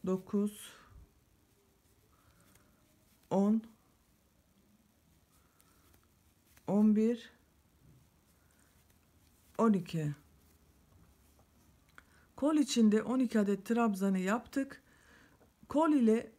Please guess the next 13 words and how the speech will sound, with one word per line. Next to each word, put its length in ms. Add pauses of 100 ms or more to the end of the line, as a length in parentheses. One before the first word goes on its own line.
(100)
diğer 420
ön 280
bölümü 300
ayıracak 720 (400)
ayrım 400
noktası 400
için 400 (100)
bir 140
adet 380
trabzan 480
yapıyorum 540
yanındaki 560
gözeneğe. 760